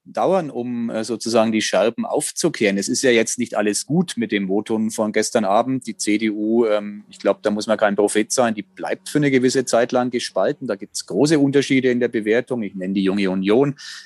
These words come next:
die sich klar hinter Söder, äh, gestellt hat. Es gibt verschiedene Landesverbände, die sich ebenso klar für ihn ausgesprochen haben. Innerhalb der Bundestagsfraktion gibt's mindestens eine große Gruppe, die, äh, gerne Söder, ähm, bevorzugt gesehen hätte. Ähm,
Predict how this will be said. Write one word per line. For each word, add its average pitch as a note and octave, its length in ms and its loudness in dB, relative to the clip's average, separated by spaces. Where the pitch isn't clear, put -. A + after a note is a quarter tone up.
die G#2+ 80 -2
sich G#2+ 220 -4
klar G2+ 340 2
hinter B2 360 0
Söder, B2 460 0
äh, A2 180 -4
gestellt A#2 460 -4
hat. A2+ 260 -2
Es G2+ 220 -8
gibt - 260 -8
verschiedene A2 500 0
Landesverbände, A#2+ 800 2
die G#2 100 0
sich G2 200 -4
ebenso A2+ 320 2
klar G2 360 2
für C#3+ 140 0
ihn A#2+ 200 2
ausgesprochen A2 680 -2
haben. G#2 280 0
Innerhalb C3 340 2
der A2+ 100 -2
Bundestagsfraktion A#2 1080 -2
gibt's - 320 -6
mindestens A#2+ 720 2
eine A2 100 0
große C#3 380 2
Gruppe, B2 380 2
die, A2 240 0
äh, G#2+ 400 0
gerne A#2+ 400 0
Söder, A#2+ 480 0
ähm, A2 280 0
bevorzugt A#2+ 720 0
gesehen A#2 400 0
hätte. B2+ 500 2
Ähm, A#2 320 -2